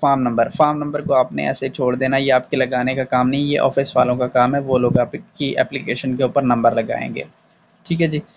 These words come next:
उसके बाद तीन हिस्से हैं form के। सबसे पहले आपने तस्दीक शुदा passport size दो लेनी है तस्वीरें अपनी, एक यहाँ पे लगानी है, ये जो आपको, अ, top पे जगह नज़र आ रही है, और एक form के end पे लगनी है, वो भी मैं आपको दिखाता हूँ। हिस्सा अव्वल पे आ जाते हैं, आपने क्या चीज़ें लिखनी है।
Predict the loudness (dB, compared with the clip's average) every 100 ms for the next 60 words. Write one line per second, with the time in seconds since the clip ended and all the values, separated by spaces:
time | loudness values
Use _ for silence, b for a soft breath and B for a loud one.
0 | b -8 -2 4 4 2 -2 -4 -4 -4
1 | 0 0 0 -4 -6 -4 -2 2 2 2
2 | -2 -4 -4 -4 -2 0 2 4 2 0
3 | 0 2 2 4 2 4 2 2 0 -4
4 | -6 -4 0 2 2 0 -2 -6 -6 b
5 | -4 -2 0 2 2 2 0 -4 -14 _
6 | -6 0 2 2 0 0 -2 -2 2 2
7 | 0 -4 -4 0 0 2 2 2 2 -6
8 | -4 -2 0 0 0 0 2 2 2 2
9 | 2 2 -4 _ _ _ 0 2 2 2
10 | 2 2 -2 -2 -2 -4 -4 -4 -2 -2
11 | -2 -8 -2 -2 0 -4 0 4 2 2
12 | -4 0 0 0 -2 -4 -2 -2 -2 0
13 | 0 0 -4 -2 -4 -4 -4 -4 -6